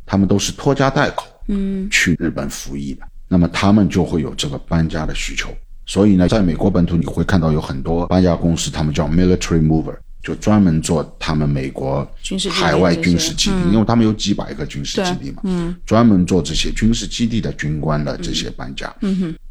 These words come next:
Speaker 1: 其实按照我的认知，我觉得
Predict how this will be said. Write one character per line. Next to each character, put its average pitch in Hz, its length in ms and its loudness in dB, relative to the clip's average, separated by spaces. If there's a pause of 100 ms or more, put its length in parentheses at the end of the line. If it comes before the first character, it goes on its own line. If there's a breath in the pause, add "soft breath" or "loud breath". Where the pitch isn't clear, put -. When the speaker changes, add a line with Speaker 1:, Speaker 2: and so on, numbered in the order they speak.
(140)
Speaker 1:
其 117 300 4
实 104 360 4 (220)
按 139 180 4
照 120 140 4
我 76 380 2
的 95 100 2
认 117 260 4
知， 80 240 -2
我 73 280 -2
觉 73 200 -2
得 78 180 -2